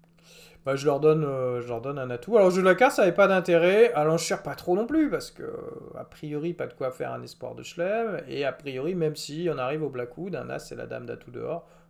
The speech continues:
on devrait ne pas le jouer. Donc, j'ai tendance à dire que je vais gagner ce match, mais <laughs> toujours suspense, on sait pas ce qui peut se passer dans notre salle. Euh, donc, je donne un atout, hein, tous mes cœurs sont maîtres. Trois, ils ont plus qu'un seul atout à faire.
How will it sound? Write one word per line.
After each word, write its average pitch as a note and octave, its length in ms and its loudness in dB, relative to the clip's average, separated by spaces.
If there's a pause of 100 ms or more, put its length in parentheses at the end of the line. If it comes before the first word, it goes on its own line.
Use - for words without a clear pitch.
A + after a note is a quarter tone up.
(140)
on - 80 -20 (100)
devrait C3 300 -8
ne E3 60 -6
pas C#3+ 160 -6
le C3 60 -10
jouer. C#3 280 -8 (320)
Donc, C#3 120 -8
j'ai D#3+ 200 -2
tendance F#3 340 2
à E3 80 6
dire B3 140 2
que - 40 -6
je D3+ 60 -8
vais D3+ 80 -4
gagner D#3 240 0
ce E3+ 140 -6
match, - 420 -4
mais F3+ 1040 4
<laughs> - 20 -10
toujours D3 280 -6
suspense, D3+ 480 -6
on C3+ 160 -12
sait - 160 -10
pas - 240 -8
ce - 80 -16
qui C#3+ 80 -16
peut C3+ 120 -16
se - 80 -20
passer - 280 -12
dans B2+ 100 -14
notre - 140 -16
salle. - 160 -18 (880)
Euh, A#2+ 1080 0
donc, D3 220 -4
je C#3+ 120 -4
donne F3 220 2
un F#3+ 140 4
atout, F3 320 2
hein, F3 80 2
tous F3 140 -8
mes E3 120 -2
cœurs F3 160 -4
sont - 160 -8
maîtres. D#3+ 500 -4
Trois, D3+ 200 -2
ils C#3+ 120 -4
ont D3 60 -6
plus D#3 120 -12
qu'un D3+ 120 -4
seul D3+ 160 -8
atout C#3+ 220 -10
à B2+ 60 -14
faire. C3+ 180 -16